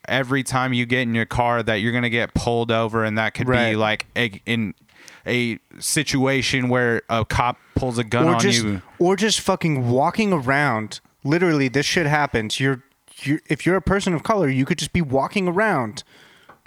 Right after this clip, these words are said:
Speaker 2: downtown, and the cops pull you over, and they're like, "Get the fuck on the ground," whatever, because you fit the profile of a crime that just happened nearby because you're black. And so now all of a
Speaker 1: Profiling is
Speaker 2: sudden you
Speaker 1: bogus.
Speaker 2: are just like, like, this shit is just happening to you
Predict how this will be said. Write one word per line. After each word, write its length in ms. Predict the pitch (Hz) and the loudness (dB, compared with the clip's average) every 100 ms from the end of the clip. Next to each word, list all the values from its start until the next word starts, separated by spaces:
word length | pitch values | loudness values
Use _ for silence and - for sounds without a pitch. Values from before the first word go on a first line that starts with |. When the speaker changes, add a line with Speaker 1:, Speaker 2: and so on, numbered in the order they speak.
| - _ | -20 _
Speaker 2:
downtown, 800 | 156 143 160 147 156 160 160 165 - _ _ _ _ _ - | 0 2 2 2 2 2 0 -2 -8 _ _ _ _ _ -4
and 160 | 147 | -2
the 60 | 135 | -2
cops 320 | - 156 165 | 0 0 0
pull 180 | - 165 | 0 2
you 200 | 165 151 | 4 4
over, 280 | 156 175 175 | 4 2 2
and 120 | 151 | 2
they're 80 | 139 | 2
like, 200 | 123 123 | 0 0
"Get 120 | 151 | -2
the 60 | 147 | -2
fuck 240 | - 165 | -2 0
on 100 | 165 | 0
the 60 | 139 | 0
ground," 320 | 135 156 151 | 0 0 2
whatever, 360 | 135 147 143 151 | 2 2 2 0
because 340 | 143 135 151 | -2 -2 0
you 120 | 156 180 | 0 -2
fit 260 | - 196 | 0 -2
the 60 | 190 | -2
profile 680 | - 180 170 160 147 139 139 | 0 0 2 2 4 2 2
of 140 | 143 | 0
a 40 | |
crime 380 | 143 - 143 151 | -2 0 2 2
that 100 | 143 | 0
just 180 | 135 127 | 0 0
happened 340 | 135 139 147 131 | 0 0 0 0
nearby 640 | 135 127 139 143 117 113 - - - | 0 0 2 2 0 -4 -8 -12 -6
because 300 | - 165 139 | -2 0 0
you're 120 | 135 | 0
black. 480 | 117 143 101 - - _ - _ _ - - _ _ _ _ _ _ _ _ _ - | 0 -2 -2 -10 -20 _ -20 _ _ -20 -20 _ _ _ _ _ _ _ _ _ -2
And 140 | 147 | 0
so 100 | 143 | 2
now 200 | 160 170 143 | 4 4 4
all 60 | |
of 40 | 139 | 2
a 20 | |
Speaker 1:
Profiling 60 | 135 | 2
is 80 | - | 2
Speaker 2:
sudden 320 | 196 185 175 | 2 2 2
you 160 | 165 170 | 2 4
Speaker 1:
bogus. 180 | 160 | 2
Speaker 2:
are 20 | 139 | 2
just 300 | 170 151 160 | 2 2 2
like, 340 | 151 147 - _ - | 2 2 -4 _ -4
like, 180 | 147 135 | -2 0
this 140 | 151 | 0
shit 160 | - 185 | 0 0
is 120 | 151 | 0
just 160 | - - | 0 -2
happening 520 | - 165 165 139 131 | 0 0 0 0 -2
to 140 | 113 135 | -2 -2
you 460 | 120 120 120 117 | 0 2 2 0